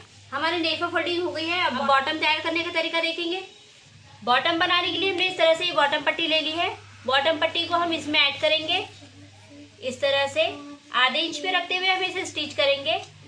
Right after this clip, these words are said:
और इस तरह से fold करने के बाद इधर से हमें दो stitch करना है और इधर से हमें दो stitch करते हुए bottom को complete करना है।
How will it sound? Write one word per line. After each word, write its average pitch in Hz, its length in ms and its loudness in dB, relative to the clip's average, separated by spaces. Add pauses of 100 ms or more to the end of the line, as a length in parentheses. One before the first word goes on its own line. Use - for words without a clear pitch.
(240)
और 285 480 0
इस 277 180 -10
तरह 339 220 4
से 370 160 -2
fold 330 320 2
करने 339 220 0
के 349 120 -2
बाद 349 200 2
इधर 294 220 2
से 339 120 -4
हमें 330 260 -2
दो 302 160 4
stitch 320 300 -8
करना 330 260 0
है 359 240 0
और 269 180 0
इधर 269 200 0
से 320 120 -2
हमें 320 200 -2
दो 277 140 6
stitch 277 280 -8
करते 285 280 0
हुए 330 140 -2
bottom 254 300 0
को 269 100 -6
complete 254 380 -2
करना 262 240 0
है। 302 200 -4